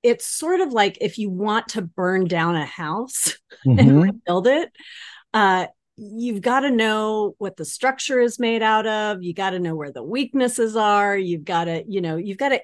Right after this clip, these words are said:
Speaker 1: analyze all of that first before you burn it down, or
Speaker 2: Right.
Speaker 1: you could have terrible accidents. And,
Speaker 2: Right.
Speaker 1: and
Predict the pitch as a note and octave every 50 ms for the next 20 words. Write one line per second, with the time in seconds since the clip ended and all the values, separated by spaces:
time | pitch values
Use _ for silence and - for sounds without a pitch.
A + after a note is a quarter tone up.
0 | - A3+ A3 A3+ A3+ A#3+ B3 A#3+ G#3 F3+ E3+ E3 D#3+ E3+ E3+ - - E3+ E3+ E3+
1 | E3 E3 D#3 C#3+ D3+ D#3 E3+ F3+ G#3 B3 D4 D4+ - _ _ _ _ _ _ _
2 | _ _ _ _ _ - _ - - C#4 A#3 E3+ C3+ C#3 - - - - - -
3 | - - _ _ _ _ _ _ _ _ _ _ _ - G3+ F3 F3 E3 F3 A#3
4 | G#3+ - - B3 A#3+ A3+ A3 G#3+ F#3+ D#3+ G#3 F#3+ F3+ F3 E3 - D#3+ A#3 A#3+ A#3
5 | A3 F#3+ F3+ F3 F3 E3+ - - G#3 G#3+ G#3 G3+ A3+ A3 G#3+ - - - - -
6 | C#4 A#3 G#3 F3+ E3+ E3 _ _ _ - - G4 G4 F4 C#4 F#3+ F3 F3 - E3
7 | D#3+ D3+ D#3+ - - E3 C#3 B2+ - - - - _ _ - - - - A3 G#3+
8 | G#3 G3 G3+ - A#3 G#3+ G3+ G#3